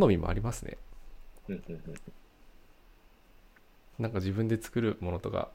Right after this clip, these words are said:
Speaker 2: はい。
Speaker 1: にはちゃんと責任持って進めたいんで、まあ、そういうのもあって、プロダクト寄りに行きたいなっていうお気持ちはありますね。
Speaker 2: なるほど、なるほど。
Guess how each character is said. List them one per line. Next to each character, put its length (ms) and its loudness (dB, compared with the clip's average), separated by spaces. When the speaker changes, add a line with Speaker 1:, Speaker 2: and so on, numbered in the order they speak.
Speaker 2:
は 120 2
い。 100 -4
Speaker 1:
に 100 -2
は 160 0
ち 80 -8
ゃ 40 0
ん 40 -4
と 80 0
責 220 -2
任 120 0
持 100 -2
っ 20 -12
て 220 -4
進 200 -8
め 60 -4
た 140 -6
い 40 -4
ん 40 -6
で、 200 -6
ま 60 -6
あ、 40 -6
そ 120 -6
う 40 -2
い 0 -
う 20 -4
の 80 -2
も 80 0
あ 40 0
っ 20 -2
て、 400 -2
プ 120 -6
ロ 60 0
ダ 100 -2
ク 100 -10
ト 80 0
寄 40 0
り 60 -2
に 120 0
行 40 -12
き 40 -14
た 120 -2
い 40 -2
な 100 0
っ 20 -6
て 140 -6
い 40 2
う 20 0
お 20 0
気 140 -6
持 100 0
ち 140 -6
は 60 -2
あ 20 -4
り 80 -6
ま 100 -8
す 120 -8
ね。 100 -4
Speaker 2:
な 80 -2
る 80 -4
ほ 140 -2
ど、 60 -4
な 60 -2
る 60 -6
ほ 160 -2
ど。 120 -8